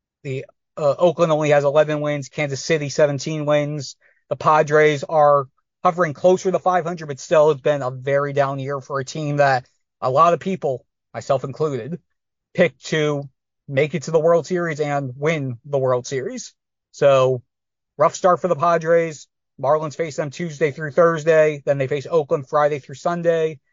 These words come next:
And then they face Kansas City Monday to Wednesday to wrap up this road trip. They need to capitalize here. Ideally, at minimum, six and three would be what you would think would be a ver-, a good homestand on this front. And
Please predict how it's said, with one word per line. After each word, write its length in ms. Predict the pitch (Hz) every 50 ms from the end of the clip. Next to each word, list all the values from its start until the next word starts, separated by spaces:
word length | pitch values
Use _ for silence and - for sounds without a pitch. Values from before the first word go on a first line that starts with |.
| _ _ _ -
And 120 | 147 143
then 120 | 143 147 143
they 100 | 139 131
face 260 | - 151 147 135 -
Kansas 320 | - 165 156 147 139 131
City 220 | - 165 160 147 147
Monday 300 | 143 143 143 147 143 139
to 100 | 135 135
Wednesday 400 | 135 147 147 143 135 131 139 135
to 80 | 127
wrap 200 | 123 135 135 127
up 120 | 135 135 -
this 180 | - 127 -
road 200 | - 151 147 131
trip. 340 | - - 156 147 139 - _ _ _ _ _ _ _ _ _ _ _ _ _ _ _ _ _ _ -
They 140 | 151 151 151
need 160 | 147 143 127
to 40 | 123
capitalize 500 | - 123 120 - 123 120 123 131 127 -
here. 240 | 156 147 190 185 _ _ _ _ _ _ -
Ideally, 840 | 151 147 143 127 _ - - 175 170 170 165 160 160 156 147 147 -
at 240 | 156 147 143 - -
minimum, 420 | 180 151 143 143 139 135 135 131
six 300 | 131 - 156 147 131 -
and 140 | 143 139 131
three 380 | - 135 135 135 135 131 127
would 180 | 120 127 127 123
be 320 | 135 135 131 131 131 135 - _ _ _ _ _
what 280 | 240 190 175 160 156 160
you 80 | 151
would 100 | 139 135
think 160 | - 156 139
would 100 | 131 131
be 80 | 135 139
a 60 | 135
ver-, 240 | 123 123 139 131 151
a 100 | - 190
good 180 | 143 139 147 135
homestand 420 | 117 139 143 135 131 - 151 143
on 80 | 139 139
this 160 | 143 135 -
front. 440 | - 151 147 143 143 143 135 _ - _ _ _ _ _ _ _ _ _ _ _ -
And 380 | 156 143 139 135 131 135 135